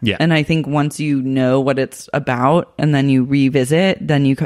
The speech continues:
Speaker 2: start to see all these little Easter eggs and, like,
Speaker 1: All the
Speaker 2: you
Speaker 1: naked
Speaker 2: put
Speaker 1: people.
Speaker 2: together, yeah, like,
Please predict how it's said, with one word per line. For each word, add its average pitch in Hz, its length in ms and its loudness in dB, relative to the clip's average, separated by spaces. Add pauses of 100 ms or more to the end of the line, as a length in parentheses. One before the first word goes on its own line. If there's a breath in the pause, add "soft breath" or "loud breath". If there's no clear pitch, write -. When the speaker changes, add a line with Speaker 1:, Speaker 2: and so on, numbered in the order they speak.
Speaker 2:
start - 320 -4
to 135 200 0
see 135 280 0
all 120 100 2
these 123 220 0
little 123 220 -2
Easter 127 420 -2
eggs 123 480 0
and, 135 180 0
like, 120 260 -2
Speaker 1:
All 117 100 -4
the - 80 0
Speaker 2:
you 95 80 2
Speaker 1:
naked 92 160 -2
Speaker 2:
put - 80 -2
Speaker 1:
people. 104 120 0
Speaker 2:
together, 123 520 -2 (340 loud breath)
yeah, 135 340 0
like, 131 260 -2